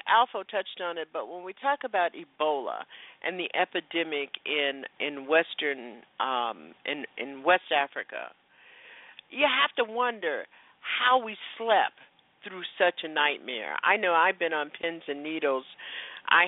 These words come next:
have a friend who travels regularly between, as a matter of fact, my best friend travels regularly between Liberia and Mali. Uh, there has been such a strain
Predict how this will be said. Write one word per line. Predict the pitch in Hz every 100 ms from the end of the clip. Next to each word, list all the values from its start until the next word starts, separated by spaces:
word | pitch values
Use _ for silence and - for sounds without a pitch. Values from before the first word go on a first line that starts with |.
| 170
have | 151
a | 139 -
friend | 170 165 160
who | 156 147 -
travels | - 156 147 139 135 -
regularly | 143 151 160 143 135 131 131 135
between, | 131 131 - 190 175 160 143 135 - - - - - _
as | - 110 147
a | 180
matter | 170
of | 151
fact, | 180 113
my | 143
best | 151 160 214 -
friend | 117 101 - - - - - -
travels | 196 185 170 156
regularly | 160 170 175 160 147 143 139
between | 139 - - 185 160 151 139 -
Liberia | 139 143 143 156 160 156 143 131
and | - 135 131
Mali. | 147 147 139 117 101 170 _ _ _ - - - - - _ _
Uh, | 151 147 135 120 101 135 170
there | 175
has | 170 170 151 -
been | 151 147 151 -
such | 185 -
a | - -
strain | - 190 185 185 175